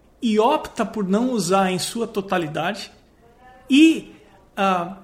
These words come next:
dá pra, dá pra perceber quando a pessoa pulou etapas no entendimento e na aprendizagem do fundamento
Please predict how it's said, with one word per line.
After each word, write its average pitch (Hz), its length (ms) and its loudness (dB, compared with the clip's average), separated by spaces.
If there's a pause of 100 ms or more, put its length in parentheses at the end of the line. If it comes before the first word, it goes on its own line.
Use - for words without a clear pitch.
(200)
dá 226 320 2
pra, 180 760 -2 (640)
dá 247 200 2
pra 302 200 -2
perceber 196 920 -6 (240)
quando 247 300 0
a 240 40 -2
pessoa 233 360 -4
pulou 262 640 0
etapas 226 760 -4
no 202 180 0
entendimento 208 760 0
e 196 60 0
na 185 80 -2
aprendizagem 233 920 -2
do 208 100 -4
fundamento 190 720 -4